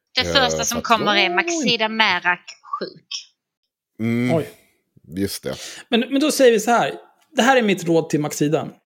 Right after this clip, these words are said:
Speaker 3: Du kanske lever på bara vattenmelon just nu. Sluta med det. Skit i vattenmelonen. Ät bara friterad kyckling. Och ät tills du är riktigt jävla mätt. Tills du inte kan röra dig.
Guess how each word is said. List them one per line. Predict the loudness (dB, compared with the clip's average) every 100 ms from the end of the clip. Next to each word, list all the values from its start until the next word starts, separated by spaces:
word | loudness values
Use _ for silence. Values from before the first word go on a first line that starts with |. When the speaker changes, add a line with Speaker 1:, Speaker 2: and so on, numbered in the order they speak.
| _ _ -4
Speaker 3:
Du | 0
kanske | 4 2 4
lever | 4 4 4
på | 2
bara | 4 6 4
vattenmelon | 2 -2 0 2 2 2
just | -2 -2
nu. | -2 -4 -10 _ _ _
Sluta | -4 4 4 4 0
med | 2
det. | 2 -2 -6 2
Skit | 4 4 2
i |
vattenmelonen. | 2 2 0 2 0 -2 -8 -12 _ _ 2
Ät | 2 2
bara | 4 6 6 4
friterad | 2 0 2 2 0
kyckling. | -2 -2 0 -2 -2 0
Och | 0 4
ät | 2 2
tills | -4
du | 0 0
är |
riktigt | 0 -2 -4 0
jävla | 0 2 0
mätt. | -2 -4 -8 -6 0
Tills | 2
du | 2
inte | 2
kan | -2 0
röra | 2 2 0 -2
dig. | -4